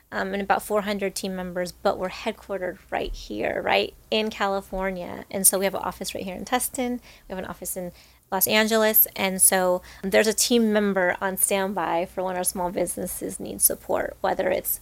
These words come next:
the access or financial resources. So the education piece, or they just need advice.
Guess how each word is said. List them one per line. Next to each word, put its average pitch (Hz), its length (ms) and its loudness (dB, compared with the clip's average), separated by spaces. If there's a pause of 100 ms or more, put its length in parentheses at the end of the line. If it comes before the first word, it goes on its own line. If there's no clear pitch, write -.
(140)
the - 160 0
access 285 580 0 (220)
or 220 520 4 (800)
financial 180 460 -2
resources. - 960 -4
So 185 220 -2
the 190 140 0
education 185 600 -4
piece, - 360 -14
or - 180 -14 (200)
they 208 60 -8
just 185 120 -2
need 185 100 0
advice. - 580 -2